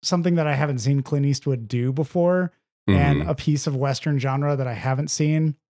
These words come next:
Speaker 1: And it inspires me. It makes me, like, really curious what else you can do beyond just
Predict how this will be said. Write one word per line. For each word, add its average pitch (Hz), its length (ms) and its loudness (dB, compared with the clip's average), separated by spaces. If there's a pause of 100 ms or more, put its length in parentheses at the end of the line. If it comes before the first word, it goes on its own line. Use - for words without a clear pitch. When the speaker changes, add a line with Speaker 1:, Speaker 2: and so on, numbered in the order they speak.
(380)
Speaker 1:
And 151 140 -2
it 151 100 2
inspires 165 600 2
me. 117 80 -2
It 107 120 -6
makes 135 220 -2
me, 160 240 2
like, 147 260 -2
really 165 320 0
curious 156 540 0
what 143 140 0
else 135 260 -2
you 139 80 -4
can 143 160 0
do 127 460 -2 (560)
beyond 175 340 4
just 196 220 0